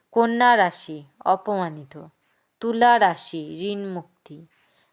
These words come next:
বৃশ্চিক রাশি আর্থিক উন্নতি, ধনু রাশি অর-, অশান্তি, মকর রাশি অহেতুক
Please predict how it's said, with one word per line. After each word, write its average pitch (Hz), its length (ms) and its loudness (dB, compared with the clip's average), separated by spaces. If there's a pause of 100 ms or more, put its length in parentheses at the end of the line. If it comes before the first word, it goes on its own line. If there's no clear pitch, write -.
বৃশ্চিক 233 680 -4
রাশি 165 640 -6
আর্থিক 185 560 -4
উন্নতি, 147 480 -14 (540)
ধনু 220 380 0
রাশি 165 520 -2
অর-, 175 300 0 (120)
অশান্তি, 165 760 -2 (680)
মকর 220 540 4
রাশি 170 460 -2
অহেতুক 202 560 0